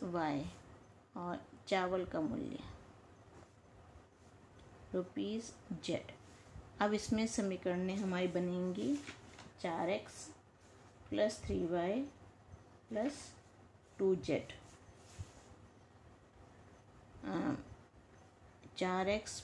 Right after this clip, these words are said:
प्लस थ्री वाई प्लस टू जेड according to question कर दो यहाँ पे, चार एक्स प्लस तीन वाई प्लस टू जेड, और ये हो गया सिक्सटी के इक्वल।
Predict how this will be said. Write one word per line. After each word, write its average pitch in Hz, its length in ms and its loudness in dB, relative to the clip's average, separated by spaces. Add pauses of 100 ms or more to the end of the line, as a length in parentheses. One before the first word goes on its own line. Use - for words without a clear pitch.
प्लस 202 420 2
थ्री 185 260 2
वाई 185 360 0 (160)
प्लस 202 420 2 (120)
टू 185 200 4 (140)
जेड - 300 0 (840)
according 180 600 0 (140)
to 170 80 -4 (160)
question - 520 -2
कर - 140 -8
दो - 160 -10
यहाँ - 240 -6
पे, - 760 -12 (960)
चार - 260 2
एक्स 196 180 2
प्लस 196 380 0 (160)
तीन 190 580 2
वाई 180 260 2 (100)
प्लस 185 260 -2 (120)
टू 180 180 2
जेड, 180 600 -2
और 180 160 2
ये 170 180 0
हो 175 140 2
गया 180 280 0 (120)
सिक्सटी - 560 -6
के - 60 -6
इक्वल। - 380 -6